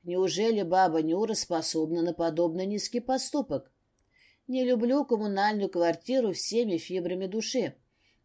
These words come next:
Одна надежда, что жить в коммуналке придется недолго.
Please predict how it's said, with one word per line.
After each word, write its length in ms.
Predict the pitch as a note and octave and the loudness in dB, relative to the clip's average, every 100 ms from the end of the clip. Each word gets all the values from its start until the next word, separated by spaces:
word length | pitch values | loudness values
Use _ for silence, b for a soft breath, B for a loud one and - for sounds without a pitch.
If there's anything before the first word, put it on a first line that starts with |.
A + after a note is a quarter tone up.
| - | 2
Одна 380 | E3+ D#3+ E3+ D#3+ | 2 4 2 0
надежда, 640 | D3+ D3 E3+ A3 G#3+ B3+ | 0 0 0 0 0 0
что 260 | - G3+ F#3 | 0 -2 0
жить 220 | G3 - | 0 -2
в 60 | |
коммуналке 640 | - F#3 F#3+ F3+ G3 G#3+ G#3+ | -4 -4 -2 0 0 -2 -4
придется 500 | A3 G#3 A3 - B3+ | -2 -2 -2 -2 -2
недолго. 600 | C4 E3 C#3 C3 C#3 | -2 0 -2 -4 -8